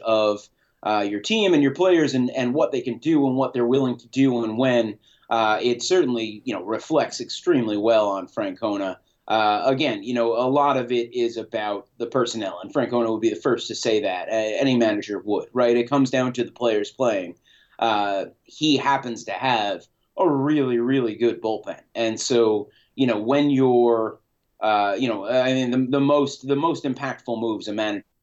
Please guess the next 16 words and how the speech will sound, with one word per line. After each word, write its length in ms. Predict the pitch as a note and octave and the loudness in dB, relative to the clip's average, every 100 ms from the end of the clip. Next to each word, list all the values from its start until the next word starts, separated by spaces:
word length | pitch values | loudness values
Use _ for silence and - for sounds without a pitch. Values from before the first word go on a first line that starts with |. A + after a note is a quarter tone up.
| - F#2 | -18 -4
makes 280 | A2+ G#2+ - | -4 -4 -10
in 80 | - | -8
a 40 | |
game 400 | - D3+ A#2+ G#2+ | -2 0 0 0
is, 400 | G#2 G2+ G#2+ G2+ | -2 -2 -2 -4
is, 60 | F#2 | -2
are 280 | A2 G#2 - | 0 0 0
going 240 | C#3+ B2+ G#2 | 0 0 -4
to 60 | |
be 160 | G2 A2+ | -2 -2
the 60 | F#2+ | -2
pitching 340 | A2+ A2 F#2+ | -6 -4 -6
changes, 520 | - G2 F2+ F2+ E2 | -4 -6 -4 -6 -4
and, 440 | - G#2+ G2+ G2 - _ _ _ | -2 0 0 -2 -6 _ _ _
uh, 420 | G2+ G2+ F#2+ F#2 E2+ C2+ _ _ - - | 0 2 2 0 -4 -12 _ _ -20 -4
Francona 520 | D#3+ C#3+ C#3+ F3 F3 | 0 0 2 2 2